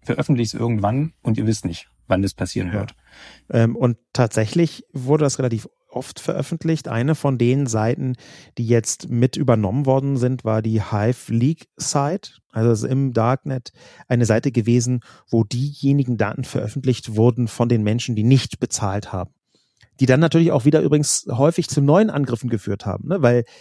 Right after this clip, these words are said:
Speaker 2: äh, auch ganz anderen Angriffen, weil die Daten, die erbeutet werden,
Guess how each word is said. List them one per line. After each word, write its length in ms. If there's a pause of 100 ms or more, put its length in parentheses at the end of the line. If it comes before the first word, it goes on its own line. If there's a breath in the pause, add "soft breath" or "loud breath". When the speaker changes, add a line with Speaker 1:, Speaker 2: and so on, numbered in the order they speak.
(240 loud breath)
Speaker 2:
äh, 300
auch 240
ganz 180
anderen 320
Angriffen, 560
weil 220
die 100
Daten, 240
die 60
erbeutet 420
werden, 300